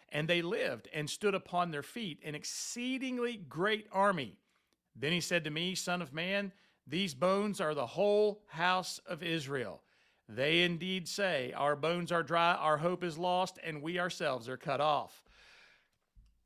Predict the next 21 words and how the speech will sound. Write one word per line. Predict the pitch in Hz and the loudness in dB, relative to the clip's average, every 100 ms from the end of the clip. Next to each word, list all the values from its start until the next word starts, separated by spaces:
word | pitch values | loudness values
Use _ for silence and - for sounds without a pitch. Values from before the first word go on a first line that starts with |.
| _ _ _ _ _ _ - | _ _ _ _ _ _ -16
Then | 135 175 226 | -2 2 2
say | 208 214 196 | 2 0 0
to | 208 170 | -2 -6
them, | 143 175 117 104 | -4 -4 -4 -4
'Thus | 147 196 | -2 0
saith | - 180 170 - | 0 -2 -2 -4
the | |
Lord | 147 135 131 | -6 -6 -2
God, | 190 202 135 | 0 0 0
surely | - - 269 247 147 143 | -4 -2 0 0 0 0
I | 147 | 0
will | 151 151 | 0 -2
take | 165 196 | -2 -4
the | 175 | -4
children | - 202 185 | -4 -2 -2
of | 139 | -4
Israel | 165 190 123 120 117 | -2 -4 -4 -6 -6
from | - 151 135 | -6 -6 -4
among | 135 151 156 | -2 -2 -4
the | 131 | -4
nations, | 147 185 - 104 - | -4 -4 -6 -10 -14